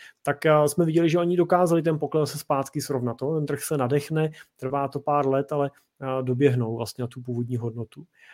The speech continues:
Na druhou stranu třeba, a, pokles řádově osmdesát až osmdesát procent jsme viděli v roce dva tisíce na, a, i, e, indexu technologických akcí. Bylo to teda hodně vyhrocená situace, tehdy skutečně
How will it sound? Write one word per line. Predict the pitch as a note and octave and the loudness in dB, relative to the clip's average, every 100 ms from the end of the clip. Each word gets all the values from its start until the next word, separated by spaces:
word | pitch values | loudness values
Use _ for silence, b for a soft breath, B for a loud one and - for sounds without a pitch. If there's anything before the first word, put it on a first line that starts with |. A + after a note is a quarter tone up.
| b | b
Na | D3 E3 | 4 6
druhou | G3+ A3+ | 6 4
stranu | G#3 D#3 C3 C#3 G#3 | 2 2 2 0 -2
třeba, | - D3+ E3+ E3 C#3+ - _ _ _ _ _ - | -2 2 4 4 2 -4 _ _ _ _ _ -8
a, | C3 B2+ | -4 0
pokles | B2 D3+ F3+ F3 E3+ | 0 2 2 2 0
řádově | D#3 D#3 D#3+ F3 | 0 0 2 0
osmdesát | D#3+ D#3 D3+ E3 E3+ | -2 -2 -2 -2 -2
až | G3+ - | -4 -8
osmdesát | - C#3+ D#3 C3+ D3 C3 | -8 -2 0 0 -2 -4
procent | B2+ B2+ - A#2 A2+ D3+ - B B B | -6 -10 -6 -6 -6 -10 -14 B B B
jsme | - D#3 | -2 2
viděli | D#3 D#3 F3 F#3 | 2 2 2 2
v | |
roce | E3+ - | 0 -2
dva | F3 E3 | 2 2
tisíce | D3 C#3+ - C#3 - B2 B2 | 0 -6 -6 -8 -6 -4 -4
na, | C3 C3+ | -2 -4
a, | - C3+ C3 C3+ | -4 -4 -4 -6
i, | - D#3 - | -6 -8 -8
e, | G3+ D3+ D3 | -6 -2 -2
indexu | E3 D3+ E3 D#3+ - F#3 D#3+ | 0 0 0 -2 -2 -2 -2
technologických | D3 - D3+ C3+ B2 C3 B2 C#3 C3 | -4 0 2 4 4 0 -2 -6 -4
akcí. | B2+ - - B2 A#2+ C3 E3+ | -6 -8 -6 -4 -4 -6 -10
Bylo | D#3+ C3+ C3 | -6 -2 -2
to | C#3+ | 0
teda | D3 D3 B B B B | 4 4 B B B B
hodně | - C3 C#3+ | -4 0 2
vyhrocená | B2+ A#2 C3 - D3 C#3 C#3 | 2 4 2 2 -2 -2 -4
situace, | - B2 C3+ C3 D3 | -6 -8 -8 -4 -6
tehdy | C#3+ A2+ B2 | -4 -4 -4
skutečně | B2+ C3 C3 - - B2+ | -6 -8 -10 -8 -4 -6